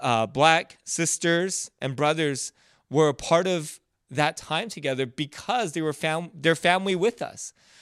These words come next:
because they love us, 'cause we're family, and so they love our ethnicity. And I love the ethnicity of all of their backgrounds as well. In fact, I see God, uh, more clearly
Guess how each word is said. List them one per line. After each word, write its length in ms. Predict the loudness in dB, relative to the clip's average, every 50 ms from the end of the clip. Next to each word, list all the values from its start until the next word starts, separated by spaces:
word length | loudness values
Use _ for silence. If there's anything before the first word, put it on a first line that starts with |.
| _ _ -6
because 300 | -4 0 2 2 2 4
they 140 | 2 2 2
love 340 | 4 4 4 4 2 2
us, 340 | 0 0 0 0 -2 -6 -10 _ _ _ _ _ _ _ _ _
'cause 200 | 2 2 4 6
we're 160 | 4 4 4
family, 520 | 2 2 2 4 4 4 2 0 -2 -2 -2
and 180 | -2 -2 0
so 160 | 0 2 2
they 140 | 4 4 4
love 260 | 4 4 4 4 4
our 140 | 2 2 2
ethnicity. 640 | 0 -2 -4 -6 -6 -6 -6 -6 -8 -12 -18 -20 -20 _ _ _ _ _ _ _ _ _ 0
And 120 | 2 4
I 180 | 6 6 6 6
love 420 | 6 6 4 4 4 2 -2 2
the 320 | 4 4 4 4 2 -6 -16 _ _ 2
ethnicity 960 | 2 2 2 -4 -14 -8 -4 0 0 0 0 0 -2 -2 0 0 0 0 0
of 420 | 2 2 2 2 2 0 -4 -12 _ _ 0
all 220 | 4 4 6 4
of 280 | 4 0 -2 -8 -10 _ _ _ _ _ _ _ -20
their 300 | -10 -2 4 4 4 4
backgrounds 540 | 4 2 0 0 -2 -4 -6 -6 -6 -6 -6
as 160 | -6 -6 -2
well. 160 | 0 0 0
In 140 | 0 -2 -6
fact, 320 | -2 0 2 2 2 0 -2
I 180 | -2 0 2 2
see 300 | 2 2 0 0 0 -2
God, 560 | -2 0 2 2 4 4 2 2 0 -2 -6 _ _ _ _ _ _ _ _ _ _ _ _ _ _ _ _ _ -2
uh, 160 | 2 2 2
more 420 | 2 2 2 2 4 6 6 4
clearly 800 | 2 0 -8 -2 0 2 2 2 2 0 -4 -6 -8 -8 -12